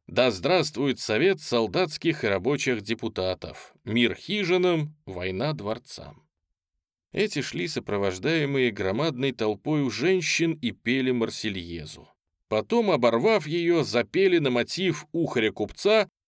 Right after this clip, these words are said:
«Ешь ананасы, рябчика жуй, настал твой последний денёчек, буржуй!»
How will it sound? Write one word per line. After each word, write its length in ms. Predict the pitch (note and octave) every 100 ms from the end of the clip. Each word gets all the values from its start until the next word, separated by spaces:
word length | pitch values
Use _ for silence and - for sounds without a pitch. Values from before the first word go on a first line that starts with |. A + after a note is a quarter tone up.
| _ _ -
«Ешь 480 | G#2+ C#3 C#3 - C#3+
ананасы, 1120 | D3 D#3 D#3 F3+ G3+ G3 - F3+ G3 G3 F3+
рябчика 760 | F3 A3 D#3 - C#3 - C3+
жуй, 540 | G2+ C3 D3 C3+ A2 G2+
настал 520 | A#2+ - A#2+ A2+ A2
твой 240 | G#2+ A#2
последний 840 | G2+ B2+ - A#2+ B2 A#2+ G2 A#2+ A2+
денёчек, 800 | B2 B2+ C#3 C3+ - - - G2+
буржуй!» 680 | G#2 G2 G2+ G2+ G2+ F2+